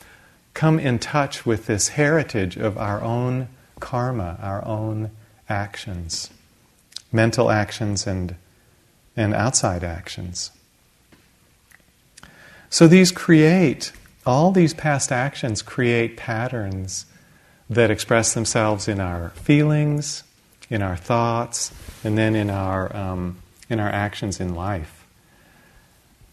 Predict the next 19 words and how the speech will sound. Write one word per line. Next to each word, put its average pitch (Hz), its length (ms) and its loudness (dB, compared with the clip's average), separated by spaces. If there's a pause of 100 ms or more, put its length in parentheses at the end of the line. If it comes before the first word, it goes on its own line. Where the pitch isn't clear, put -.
So, 101 680 2 (120)
you 147 100 -6
know, 92 160 -4
you, 98 240 -4 (720)
I'm 95 100 -6
sure 123 240 4
you 113 200 4
can 104 200 -4
see 127 480 4
in 113 300 -2
your 104 240 0
own 117 260 0
personality 101 1040 -2 (380)
what 123 160 0
some 123 200 0
of 117 80 0
these 107 160 4
patterns 104 480 -2
are. 117 320 -2